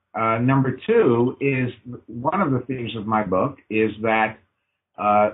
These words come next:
Afghanistan w-, tended to become second fiddle. Uh, why, after all, did the comptroller of the department,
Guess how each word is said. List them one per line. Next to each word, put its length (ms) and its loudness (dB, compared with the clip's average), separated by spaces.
Afghanistan 1000 -2
w-, 480 -2
tended 340 2
to 60 -6
become 500 2
second 440 0
fiddle. 440 2
Uh, 260 -2
why, 520 2
after 400 -2
all, 220 0
did 140 -4
the 80 -6
comptroller 760 0
of 120 -6
the 60 -6
department, 680 -2